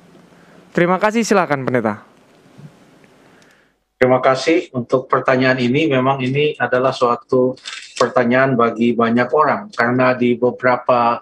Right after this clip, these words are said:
Speaker 2: kesempatan pada waktu Tuhan Yesus mengadakan sebuah mujizat, maka setelah ia mengadakan mujizat tersebut, ia mengatakan,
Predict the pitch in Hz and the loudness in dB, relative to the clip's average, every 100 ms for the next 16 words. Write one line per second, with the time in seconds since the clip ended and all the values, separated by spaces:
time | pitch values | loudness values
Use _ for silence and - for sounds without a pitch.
0 | _ 123 120 120 117 - 127 135 170 - | _ -6 -4 0 0 0 0 0 -4 -12
1 | - - - _ - 117 123 123 - 135 | -20 -20 -20 _ -2 2 2 2 0 -2
2 | 127 123 123 123 120 - 135 - - - | 2 0 2 0 0 0 -2 -2 -10 -14
3 | _ _ _ _ _ _ 131 127 123 131 | _ _ _ _ _ _ -2 0 0 0
4 | 127 131 123 - 117 117 113 123 120 - | 0 0 -2 -4 -2 0 0 -2 -4 -2
5 | 147 131 131 - - _ _ _ _ _ | -2 0 0 0 -8 _ _ _ _ _
6 | _ _ _ _ _ _ _ _ 123 123 | _ _ _ _ _ _ _ _ -2 0
7 | - 135 131 135 - 139 - 131 131 147 | 0 2 2 0 -2 -6 0 2 2 0
8 | 139 135 127 127 127 127 120 127 - 131 | 0 2 2 0 2 0 2 0 0 -2
9 | 131 127 127 131 131 131 131 131 185 156 | 0 0 0 -2 -2 -2 -2 0 0 2
10 | 143 - _ _ _ _ _ _ _ 127 | 0 0 _ _ _ _ _ _ _ 0
11 | 135 135 - 139 135 131 131 127 - 147 | 2 0 0 0 0 0 0 0 0 0
12 | 160 | 0